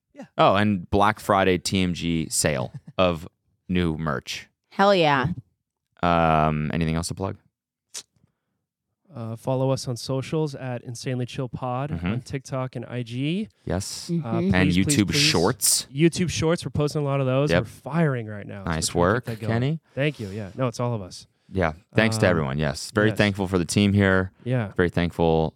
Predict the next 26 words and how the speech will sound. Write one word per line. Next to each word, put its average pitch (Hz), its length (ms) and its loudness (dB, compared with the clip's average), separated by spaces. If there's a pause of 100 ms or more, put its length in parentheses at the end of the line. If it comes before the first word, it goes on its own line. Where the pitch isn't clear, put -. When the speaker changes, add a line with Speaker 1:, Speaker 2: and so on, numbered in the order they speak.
(160)
Speaker 2:
uh, 78 240 0
for 80 160 -10
you 80 340 0 (400)
and 73 560 0 (380)
all 78 140 4
around 76 180 4
very 76 160 2
thankful. - 340 0
So - 160 0
thank 80 300 0
you. 87 80 2
Speaker 3:
I'm 190 240 2
thankful 196 420 0
for, 151 400 2
for - 180 -6
you 151 240 0
guys 151 280 -2
as 147 160 -4
well. 139 500 4
Speaker 1:
Thankful 135 280 -20
for - 140 -20
you. 120 140 -20
Speaker 3:
And 160 220 4
Speaker 4:
Thanks, 160 120 2
Speaker 3:
you. 160 160 6
Speaker 4:
Kelsey. 156 360 4